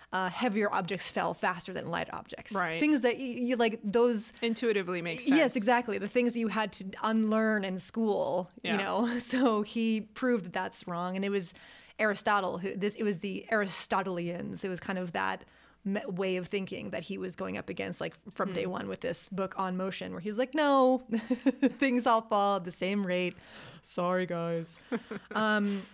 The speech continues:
Speaker 1: so, so he made a name for himself that way, but he was kind of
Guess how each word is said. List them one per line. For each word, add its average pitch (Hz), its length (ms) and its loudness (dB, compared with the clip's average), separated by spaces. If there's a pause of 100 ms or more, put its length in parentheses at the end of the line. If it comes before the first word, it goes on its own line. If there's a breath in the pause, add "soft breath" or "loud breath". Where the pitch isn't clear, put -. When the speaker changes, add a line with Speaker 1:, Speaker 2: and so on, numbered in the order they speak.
(120)
Speaker 1:
so, 226 640 4
so - 120 -2
he 269 60 6
made 285 140 6
a 240 60 4
name 285 180 4
for - 80 0
himself 220 380 0
that 185 180 -2
way, 190 200 -2
but 190 140 -2
he 233 160 0
was 214 440 0 (580 soft breath)
kind 339 340 -2
of 311 480 0